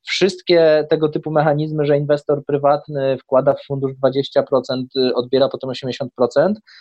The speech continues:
powodują, że zespoły zarządzające funduszami nie inwestują optymalnie i tak jakby rynkowo, tylko inwestują tak, żeby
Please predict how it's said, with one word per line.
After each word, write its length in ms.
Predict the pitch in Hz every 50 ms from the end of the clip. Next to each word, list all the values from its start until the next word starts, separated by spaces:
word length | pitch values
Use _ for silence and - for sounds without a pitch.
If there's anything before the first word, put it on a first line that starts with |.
| - _ _ _
powodują, 520 | - 139 143 147 143 151 165 175 180 180 170
że 200 | 156 156 156 151
zespoły 320 | 151 151 - 156 156 160
zarządzające 680 | 151 156 151 156 147 147 151 151 151 147 - 165 147
funduszami 760 | - 151 147 147 143 - 151 135 143 151 170 180 185 208 214 214 - _ _ _ _ -
nie 160 | 135 147 151
inwestują 580 | 160 151 156 151 151 - 220 226 208 196 - -
optymalnie 920 | 156 147 151 _ - 160 156 156 151 160 165 160 156 156 151 151 147 143
i 160 | - 147 135
tak 180 | - 135 -
jakby 200 | 160 147 147 143
rynkowo, 440 | 143 143 143 139 - 135 135 160 190
tylko 160 | 190 - -
inwestują 380 | 160 160 147 147 151 - 165 151
tak, 200 | 147 165 170 170
żeby 480 | 165 165 165 151 156 156 156 160 160